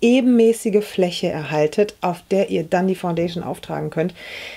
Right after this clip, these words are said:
Es ist meist silikonhaltig und es sollte auch nicht unbedingt jeden Tag aufgetragen werden, aber wenn ihr ein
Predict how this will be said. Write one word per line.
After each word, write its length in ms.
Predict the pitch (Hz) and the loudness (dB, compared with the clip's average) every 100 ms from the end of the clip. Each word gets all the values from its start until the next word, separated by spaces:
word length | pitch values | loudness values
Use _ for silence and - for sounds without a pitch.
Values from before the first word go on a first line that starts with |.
| - | -2
Es 220 | 214 220 | 0 0
ist 340 | - 311 - - | 0 0 -2 -2
meist 500 | 190 170 208 214 - - | 2 2 0 -2 -12 -10
silikonhaltig 1300 | 165 185 185 175 202 208 196 202 202 208 220 - - | -4 -2 -2 -2 0 0 0 -2 0 -2 -2 -6 -6
und 180 | 190 185 | -4 -4
es 140 | 175 | -2
sollte 360 | 180 202 208 - | 2 2 0 -6
auch 140 | 170 | -2
nicht 280 | 185 208 - | -2 -2 -2
unbedingt 460 | 202 185 175 175 170 | -2 0 0 -4 -2
jeden 240 | 175 160 | -4 -4
Tag 340 | - 175 175 | -6 -6 -4
aufgetragen 760 | 170 170 - 170 - 170 160 151 | -2 -4 -4 -10 -8 -8 -6 -2
werden, 340 | 175 180 190 | 0 0 -2
aber 300 | 170 165 160 | -4 -6 -4
wenn 140 | 170 175 | -2 -2
ihr 140 | 170 | -2
ein 360 | 156 156 160 | -4 -4 -6